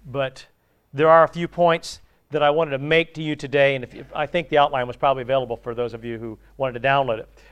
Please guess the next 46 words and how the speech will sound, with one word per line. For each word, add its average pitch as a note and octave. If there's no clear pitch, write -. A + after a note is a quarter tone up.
But D#3
it D3+
is E3+
there G3+
for F3
you. D#3
But D#3+
Ruth C4
chapter A3+
four, F3+
uh, E3
and, E3
and E3
start A3+
at F3+
verse E3
one. F3+
I'm E3
gonna A#3+
read G3+
today D#3+
out F3
of E3
the D#3
New F3+
Living E3
Translation. C#3+
I C#3
don't A3+
often G3
do C#3
that, G3
uh, D3+
but D#3+
this A3
paraphrase G#3+
version C#3+
really, F#3+
uh, D#3
lays E3+
out E3
this D3+
story F#3+
a D#3+
little D#3+
better C#3+